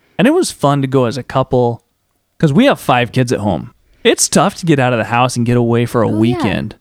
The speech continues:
Speaker 2: We were alone.
Speaker 1: And, um, for the two of us
Speaker 2: Mm.
Speaker 1: to be able to go do that and hang out together and meet folks and meet
Speaker 2: Mm-hmm.
Speaker 1: other couples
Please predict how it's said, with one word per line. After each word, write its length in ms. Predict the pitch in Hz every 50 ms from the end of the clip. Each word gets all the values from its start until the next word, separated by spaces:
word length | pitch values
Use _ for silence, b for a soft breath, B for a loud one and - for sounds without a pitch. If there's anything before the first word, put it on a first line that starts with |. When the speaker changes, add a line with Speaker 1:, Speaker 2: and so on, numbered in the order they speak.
| _ -
Speaker 2:
We 80 | 247 254
were 160 | 254 247 240
alone. 420 | 240 247 262 269 262 233 214 202 - _ _ _ -
Speaker 1:
And, 380 | 127 131 127 123 123 123 117 127
um, 480 | 123 127 123 123 120 117 117 113 110
for 180 | - - - 135
the 100 | 123 127
two 140 | - - 165
of 120 | 151 127
us 100 | 127 220
Speaker 2:
Mm. 40 | 202
Speaker 1:
to 60 | 151
be 80 | 127 123
able 80 | 120 113
to 60 | 117 113
go 260 | 110 123 123 120 120
do 260 | 113 113 170 139 120 120
that 260 | - 117 117 120 117
and 100 | - 117
hang 220 | - - 127 123
out 160 | 120 113 110 -
together 340 | 127 120 117 113 113 113
and 180 | 110 104 107 120
meet 200 | 135 165 175 -
folks 680 | - - 165 147 151 180 208 - - - - - - - _ _ _ _ _ -
and 140 | - 151
meet 120 | 156 156 233
Speaker 2:
Mm-hmm. 60 | 240
Speaker 1:
other 180 | 139 143 160 165
couples 680 | - 170 151 - - 147 143 160 185 214 - - - -